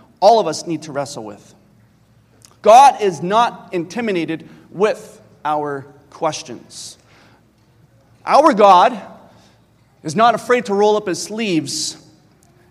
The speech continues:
and spar with us a little bit in our pursuit of truth. That may sound a little heretical. Maybe it's because I'm still kind of mulling over the fight that happened yesterday with, uh, Conor McGregor and, and, uh, Floyd Mayweather.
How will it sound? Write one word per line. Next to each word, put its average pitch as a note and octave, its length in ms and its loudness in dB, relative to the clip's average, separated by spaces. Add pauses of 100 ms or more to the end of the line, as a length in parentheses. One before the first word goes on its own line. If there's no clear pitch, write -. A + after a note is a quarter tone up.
(120)
and D3 140 -8
spar F#3+ 480 0
with C#3 180 -8
us B2+ 180 -10
a C#3 60 -12
little C3+ 220 -10
bit A#2 220 -14 (120)
in D#3 100 -8
our C#3 80 -6
pursuit D3+ 420 -10
of - 100 -14
truth. - 480 -16 (680)
That C3+ 140 -10
may D#3+ 120 -4
sound G3 320 -6
a E3+ 60 -6
little E3 220 -6
heretical. D3 840 -8 (220)
Maybe B2+ 260 -14
it's - 320 -16 (1000)
because C3+ 300 -16
I'm B2+ 140 -12
still C#3 280 -14
kind C#3+ 220 -14
of A#2+ 240 -14 (380)
mulling C#3+ 320 -6
over C#3+ 200 -8
the C3 120 -10
fight E3+ 240 -8
that C3+ 100 -12
happened C#3 300 -10
yesterday C#3 420 -14
with, C3 300 -16
uh, A#2+ 180 -10
Conor C#3+ 400 -12
McGregor C#3+ 460 -8
and, C3 120 -12 (280)
and, C#3 260 -12
uh, C#3 140 -8
Floyd D3+ 260 -8
Mayweather. D3+ 560 -6